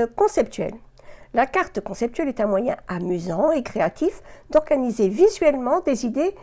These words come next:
et des informations. Plus simple et plus ludique à comprendre que les mind maps.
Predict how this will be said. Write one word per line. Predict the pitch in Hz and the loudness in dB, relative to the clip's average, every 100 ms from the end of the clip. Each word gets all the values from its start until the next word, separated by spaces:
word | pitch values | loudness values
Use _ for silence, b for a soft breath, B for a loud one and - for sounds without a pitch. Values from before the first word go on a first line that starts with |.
| B B | B B
et | 403 | 0
des | 392 311 | 2 0
informations. | 277 359 330 311 202 202 - - - | 0 0 -2 -2 -2 -2 -6 -20 -12
Plus | - 208 | -4 -2
simple | - 226 370 427 294 | 0 2 2 2 -2
et | 233 | -2
plus | - 370 | 2 4
ludique | 349 294 269 - | 4 4 0 0
à | 302 | 0
comprendre | 302 220 - 285 320 254 | 0 -2 2 2 2 0
que | - | 0
les | 190 254 | 4 4
mind | 240 180 170 | 4 0 2
maps. | 185 214 - - | 0 0 -6 -18